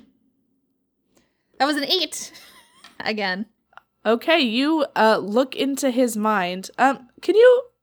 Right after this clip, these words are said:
Speaker 2: 'cause I don't think you've used it before this episode. Can you read us the description of your telepathy? Or
Speaker 1: Sure.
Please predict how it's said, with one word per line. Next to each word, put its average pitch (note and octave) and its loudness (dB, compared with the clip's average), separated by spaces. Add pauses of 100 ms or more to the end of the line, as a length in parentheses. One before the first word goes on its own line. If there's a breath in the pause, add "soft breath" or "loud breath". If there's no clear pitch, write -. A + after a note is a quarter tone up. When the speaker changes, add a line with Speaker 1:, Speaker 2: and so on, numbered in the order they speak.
(180)
Speaker 2:
'cause E4+ -2
I E4 6
don't G4+ 0
think F#4 0
you've C#4+ 0
used C4 -2
it A3 0 (500)
before A#3 -4
this A3 -4
episode. G#3+ -4
Can B3+ -6
you D#4 -6
read B3 -4
us B3 -2
the G#3+ -6
description G#3 -6
of G3 -4
your G#3 -4
telepathy? G#3+ -8 (220)
Or F3+ -2
Speaker 1:
Sure. F#3+ -2